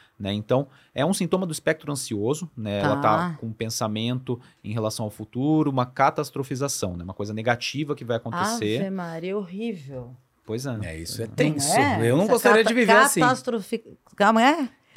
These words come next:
Speaker 1: Catastrofização.
Speaker 2: Não,
Speaker 1: É difícil
Speaker 2: não
Speaker 1: de falar,
Speaker 2: quero
Speaker 1: às vezes eu
Speaker 2: fazer
Speaker 1: erro.
Speaker 2: isso, não. Não quero sentir isso nunca.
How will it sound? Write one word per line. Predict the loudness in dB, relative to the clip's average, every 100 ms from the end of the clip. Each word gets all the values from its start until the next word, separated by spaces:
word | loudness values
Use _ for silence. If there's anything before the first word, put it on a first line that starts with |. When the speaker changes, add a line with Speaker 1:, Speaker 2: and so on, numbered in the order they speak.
| -2 4
Speaker 1:
Catastrofização. | 4 4 2 0 0 0 0 4
Speaker 2:
Não, | 6 6
Speaker 1:
É |
difícil | 4 2
Speaker 2:
não | 2
Speaker 1:
de | 6
falar, | 8
Speaker 2:
quero | 8
Speaker 1:
às | 6
vezes | 4
eu | 6
Speaker 2:
fazer | 4
Speaker 1:
erro. | 6 4
Speaker 2:
isso, | 2 -2 0
não. | 2 2 -2
Não | -4
quero | -2 -4 -4
sentir | -10 -14 -12
isso | -14 -12 -8
nunca. | -6 -6 -4 -4